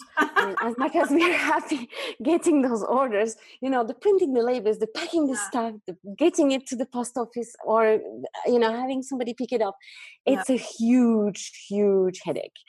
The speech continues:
Speaker 2: Yeah.
Speaker 1: So, uh, I want to outsource that.
Speaker 2: Yeah. Do you know, it's funny. Uh, I think that that's so true. And you, uh, We Squeak, back in the day, of course, we had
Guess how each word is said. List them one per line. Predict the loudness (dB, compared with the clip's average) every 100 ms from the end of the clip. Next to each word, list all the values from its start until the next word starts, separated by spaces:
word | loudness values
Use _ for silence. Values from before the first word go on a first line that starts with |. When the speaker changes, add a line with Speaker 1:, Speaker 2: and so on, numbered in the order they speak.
| -16 -10
Speaker 2:
Yeah. | -10 -10 -16
Speaker 1:
So, | -20 -20 -2 4 6 6 2 -2 -6
uh, | -6 -4 -6 -6 -8 -12 -12 -4
I | 0 2
want | 0 -4 -4 -6
to | -6
outsource | -6 -10 -12 -14 -14
that. | -16 -18 _ _ _ _
Speaker 2:
Yeah. | -10 -8 -10 -14 -14 -6
Do | 0
you |
know, | 0
it's | 0
funny. | 0 2 2 -2 -4 0
Uh, | 2 2 2 -2 -4 -12 -20 _
I | -6
think | -2 -2 -2
that | -2
that's | 0 0
so | -4 -6
true. | -2 -2 0
And | 0 0
you, | 0 -2 -12 -10
uh, | -6 -6 -8 -16 -20 -14
We | -4 0 0
Squeak, | -2 -4 -6 -8 _ _
back | -6 -6 -4
in | -4
the |
day, | 0 2 4
of | 2 2
course, | 0 0
we | 0 -2
had | 0 0 0 -2